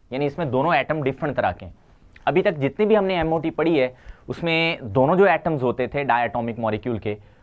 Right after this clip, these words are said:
वो होमोन्यूक्लियर थे, यानी एच टू देख लो, एचई टू देख लो, है ना, एलआई टू, बीई टू, बी टू, सी टू,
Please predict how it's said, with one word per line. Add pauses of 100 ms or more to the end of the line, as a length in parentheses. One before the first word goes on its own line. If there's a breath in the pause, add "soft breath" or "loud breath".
वो
होमोन्यूक्लियर
थे, (800)
यानी
एच
टू
देख
लो, (260 soft breath)
एचई
टू
देख
लो, (220)
है
ना, (280 soft breath)
एलआई
टू,
बीई (100)
टू,
बी
टू,
सी
टू,